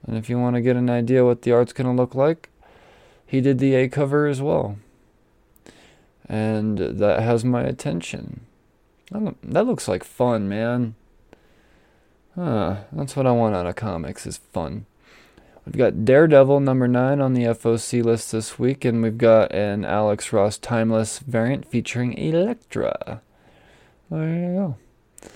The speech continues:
Uh, Deadpool number five, one, two, three covers on that one. I am,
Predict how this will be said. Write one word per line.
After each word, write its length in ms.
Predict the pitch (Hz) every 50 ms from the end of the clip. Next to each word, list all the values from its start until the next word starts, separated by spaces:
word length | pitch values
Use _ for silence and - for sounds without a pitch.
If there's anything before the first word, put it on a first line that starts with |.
| - - - - - - - _ _ _
Uh, 300 | - - 113 117 110 95
Deadpool 680 | 87 101 90 - 95 120 113 107 - 113 107 92 82 71
number 260 | 85 95 92 95 90
five, 640 | - - - 92 104 113 107 95 78 71 - - 98
one, 280 | 101 101 98 98 98 95
two, 400 | - - 113 104 101 92 90 110
three 920 | - - - - - - - - - 123 139 156 160 151 143 135 127 117
covers 440 | 113 - 120 123 113 120 117 113 107
on 200 | 117 113 113 113
that 200 | 117 117 110 92
one. 240 | 117 123 123 120 110
I 220 | 85 123 131 123
am, 300 | 113 107 107 104 92 -